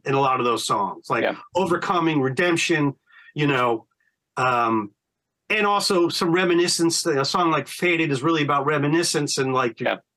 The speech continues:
Speaker 1: going back to your child, but that's something when you do when you're older, you know, you don't, you don't reminisce when you're twenty-one generally. And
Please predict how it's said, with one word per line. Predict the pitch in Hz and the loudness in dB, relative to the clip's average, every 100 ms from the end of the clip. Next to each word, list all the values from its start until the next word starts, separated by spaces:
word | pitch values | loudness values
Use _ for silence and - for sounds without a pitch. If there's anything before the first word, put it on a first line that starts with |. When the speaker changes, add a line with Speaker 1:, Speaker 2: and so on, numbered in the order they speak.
| - | -6
Speaker 1:
going | 170 160 | -2 0
back | 156 | 0
to | 139 | -2
your | 135 | -2
child, | 185 170 | -2 0
but | 160 | 0
that's | 175 165 | -2 -2
something | 190 156 160 | -2 0 0
when | 151 | 0
you | 151 | 0
do | 165 170 | 2 2
when | 147 | 2
you're | 131 147 | 2 2
older, | 196 127 98 101 - - - 147 | 2 2 -2 -6 -12 -14 -10 -2
you | 135 | 0
know, | 135 139 | 2 2
you | 147 | 0
don't, | 147 - _ _ 139 | -2 -4 _ _ -6
you | |
don't | 131 120 | -2 0
reminisce | 139 127 135 151 131 | 0 0 0 0 -2
when | 104 | -4
you're | |
twenty-one | 101 135 110 107 139 120 | -4 -2 -2 0 0 0
generally. | 104 98 104 113 - | -4 -6 -4 -6 -4
And | 151 151 151 143 | -2 0 0 -2